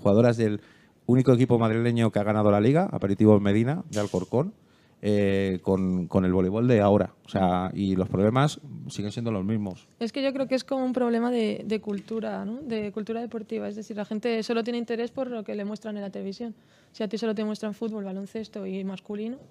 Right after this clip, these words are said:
Speaker 2: mm, es imposible que la gente en, en su día a día piense en otros deportes si nunca le llegan noticias sobre ello.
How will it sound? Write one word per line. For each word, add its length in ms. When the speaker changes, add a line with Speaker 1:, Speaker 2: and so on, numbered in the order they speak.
Speaker 2:
mm, 340
es 100
imposible 400
que 80
la 100
gente 280
en, 500
en 100
su 120
día 120
a 40
día 160
piense 260
en 60
otros 200
deportes 400
si 140
nunca 320
le 140
llegan 420
noticias 460
sobre 260
ello. 160